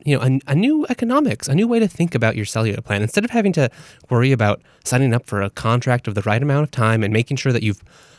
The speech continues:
looked at your past usage and estimated and made sure that you're getting the plan that both doesn't waste extra data that you don't need, but has enough that for those heavy usage months that you will actually, you know,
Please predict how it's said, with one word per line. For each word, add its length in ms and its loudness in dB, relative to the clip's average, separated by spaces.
looked 300 -2
at 80 -2
your 100 0
past 360 0
usage 340 -2
and 160 -4
estimated 480 0
and 100 0
made 160 2
sure 160 -4
that 80 0
you're 120 -8
getting 240 2
the 40 0
plan 300 0
that 140 0
both 260 -2
doesn't 340 0
waste 360 0
extra 280 -2
data 220 2
that 60 -2
you 80 -6
don't 180 -2
need, 300 -2
but 340 0
has 240 0
enough 300 0
that 160 -2
for 140 -2
those 220 2
heavy 240 0
usage 440 0
months 280 0
that 100 -2
you 160 -2
will 240 0
actually, 540 -2
you 80 2
know, 120 -2